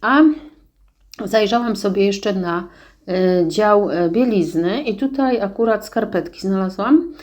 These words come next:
Bardzo fajne, takie jednolite, jak ktoś nie lubi, mm, jakichś tam, mm, czego, wzo-, wzorów. Za piętnaście złotych trzy pary. E, tutaj natomiast już mamy takie,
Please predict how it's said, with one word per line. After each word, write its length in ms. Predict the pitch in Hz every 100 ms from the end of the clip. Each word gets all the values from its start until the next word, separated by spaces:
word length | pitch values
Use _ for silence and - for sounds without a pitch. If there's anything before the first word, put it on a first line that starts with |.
| - _ 220
Bardzo 340 | 240 208 185
fajne, 360 | - 302 269 240
takie 240 | 196 202
jednolite, 500 | 190 190 190 233 233
jak 120 | 202
ktoś 180 | 196 190
nie 120 | 196
lubi, 400 | 190 196 190 196 - _ _
mm, 400 | 214 190 185 185
jakichś 440 | 180 185 175 - -
tam, 220 | 170 170 170 - _ _ _ _ _ _ -
mm, 500 | 190 185 185 185 185 _ _ _ _ _ - -
czego, 260 | 214 170 185
wzo-, 320 | 214 247 226
wzorów. 520 | 190 208 254 175 156
Za 120 | 185 196
piętnaście 440 | 214 202 196 208
złotych 320 | 202 202 180
trzy 160 | - 226
pary. 480 | 220 196 208 285 302 - - - _ -
E, 80 | 196
tutaj 320 | 247 247 220
natomiast 540 | 220 208 214 208 196
już 140 | 202 196
mamy 340 | 196 202 196
takie, 440 | 190 180 - 180